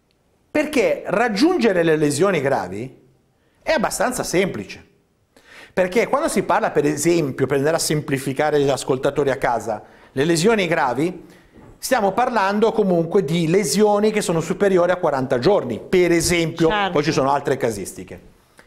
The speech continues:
Speaker 1: Lo sfregio del viso, l'arto, l'indebolimento, tutto quello che si vuole, ma sono altre casistiche. Quindi vuol dire che a seguito di, per esempio, di un tamponamento,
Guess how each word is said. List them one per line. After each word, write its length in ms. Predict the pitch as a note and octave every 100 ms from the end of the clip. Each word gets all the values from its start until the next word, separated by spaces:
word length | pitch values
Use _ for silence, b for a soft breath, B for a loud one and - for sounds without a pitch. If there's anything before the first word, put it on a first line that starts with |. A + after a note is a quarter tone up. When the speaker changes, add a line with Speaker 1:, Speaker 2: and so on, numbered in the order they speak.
| b b
Speaker 1:
Lo 120 | - G#2+
sfregio 480 | - A2 A2 G#2+ G#2+
del 260 | G2+ G2+
viso, 800 | F#2 C3+ D3 B2+ G#2+ A#2+ A2+ A2+
l'arto, 720 | A2+ A#2 C3+ D3 C#3+ - B2+
l'indebolimento, 960 | A#2+ A2+ A#2 A2 A2 B2+ D3 C3+ - B2
tutto 240 | - - F#3+
quello 160 | F3
che 80 | F3
si 60 | G3+
vuole, 240 | E3+ D#3 B B
ma 100 | E3+
sono 160 | E3+ D#3+
altre 180 | D#3 B2+
casistiche. 680 | A2 F#2+ E2+ - - - _ _ b b b b b b b b
Quindi 240 | - E4+ A#3+
vuol 140 | C4
dire 240 | C4 G#3 -
che 100 | G3+
a 60 |
seguito 300 | - E4+ A3+
di, 100 | F3
per 80 | F3+ -
esempio, 220 | A3 G3
di 60 | D#3
un 160 | G3
tamponamento, 1000 | G3 E3+ - D#3+ D3 B2 F#2+ A#2 C#3 -